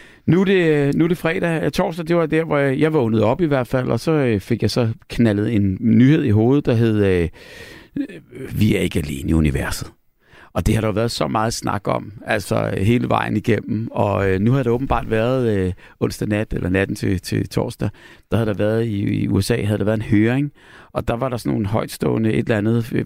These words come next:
øh, insight, øh, som havde, ja, på en eller anden måde der, øh, skulle holde kæft i så mange år, men, men nu kom det så frem, at, at de havde, nogle instanser havde faktisk holdt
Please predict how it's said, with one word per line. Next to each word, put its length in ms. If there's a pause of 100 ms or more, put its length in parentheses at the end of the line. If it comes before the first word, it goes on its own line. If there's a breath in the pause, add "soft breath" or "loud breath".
øh, 140
insight, 680
øh, 300
som 240
havde, 260 (640 loud breath)
ja, 200
på 120
en 60
eller 100
anden 100
måde 140
der, 380
øh, 60 (160)
skulle 340
holde 240
kæft 320
i 40
så 120
mange 280
år, 240
men, 300
men 140
nu 100
kom 240
det 120
så 100
frem, 440
at, 100 (180)
at 220 (520 loud breath)
de 60
havde, 340 (280)
nogle 680
instanser 580
havde 280
faktisk 380
holdt 320